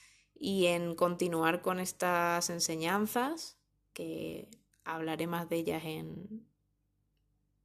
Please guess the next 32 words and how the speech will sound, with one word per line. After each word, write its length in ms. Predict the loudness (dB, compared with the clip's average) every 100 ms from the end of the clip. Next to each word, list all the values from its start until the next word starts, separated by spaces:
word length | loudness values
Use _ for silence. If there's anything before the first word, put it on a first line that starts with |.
| _ _ -8
en 160 | -4
algún 400 | -2 -2 -4 -4
otro 240 | -4 -4 -6
episodio 460 | -4 -4 -2 -4
seguramente, 880 | -4 -4 -4 -4 -6 -8 -4 -6 -6 -18 -20 -20 -20 -20 -16
porque 200 | -10 -6
es 120 | -6
que 100 | 0
se 160 | 0 0
me 80 | -8
ha 40 |
hecho 180 | -6 -2
súper 540 | 4 6 6 6 4
largo 340 | 4 4 4 4
ya. 360 | 4 4 4
M-, 400 | 0 -4 -6 -6
me 280 | -8 -6 -2
gusta 300 | -2 -2 -2
que 80 | 0
los 640 | 0 0 -2 -6 -10 -18 _ _ _
podcasts 440 | -2 0 -2 -6
sean 220 | -4 -6 -4
cortitos 460 | -8 -6 -4 -2
y 80 | -2
este 160 | -4 -8
se 100 | -8
me 80 |
ha 40 | -8
hecho 200 | -6 -8 -8
súper 480 | -8 2 4 4 2
largo, 380 | 4 4 2
pero 360 | 0 0 -2 -4